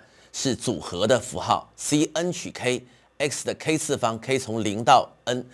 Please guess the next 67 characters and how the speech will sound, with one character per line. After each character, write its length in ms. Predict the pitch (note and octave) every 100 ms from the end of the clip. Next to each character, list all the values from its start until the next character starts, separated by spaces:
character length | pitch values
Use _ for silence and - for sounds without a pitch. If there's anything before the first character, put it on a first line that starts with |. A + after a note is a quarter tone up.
| - -
像 220 | - G#3
这 200 | F#3+ -
样 200 | A#3+ G3
子 140 | A#2+ A2+
的 140 | A2+
写 260 | G2+ - B2
法 180 | C3+ D#2+
的 80 |
话 180 | G2 A#2
呢， 180 | G#2 F#2+ - - -
各 120 | E3
位 60 |
同 160 | C#3 B2+
学 180 | A#2+ A2+
会 140 | B2+
觉 140 | B2+ A2+
得 180 | A2+ G#2 - _ _ _ -
很 100 | E2+
奇 240 | - G#2
怪， 180 | C#3+ B2+
说 300 | - A#2 - - -
这 100 | A3
个 60 |
地 120 | G3+ F3+
方 160 | E3+
怎 100 | E3
么 120 | G2+
跟 280 | G#2+ C#3 C#3 - _
组 180 | - C3
合 180 | - B2+
有 120 | D#3
关 240 | D#2 G2 G#2
系 140 | A2
呢？ 160 | F#2+ F2 - _ - - - _ _ -
其 180 | -
实 140 | E3 C#3+
的 100 | D3
话 120 | C#3
呢， 100 | A2+
它 160 | G#2+ C#3+
确 240 | - F#3
实 140 | C3 G#2+
是 120 | A#2
跟 140 | B2+
组 160 | B2 G#2
合 160 | E2 G#2+
有 120 | E2
关 200 | F#2+ F#2+
系。 280 | - G#2 G2 - - _
我 120 | G#2+
们 120 | A2+ C3+
呢， 180 | D3+ - -
在 160 | - D3+
这 120 | D#3+
个 80 | D3+
地 120 | C3+
方 200 | C3+ B2+
我 100 | F#2+
要 100 | A2+
做 180 | A#2+ C3
一 60 |
个 80 | A2
证 260 | A2+ F#3 C#3+
明 140 | G2+
的 80 | G2+
话 160 | A#2 G#2
呢， 220 | F#2+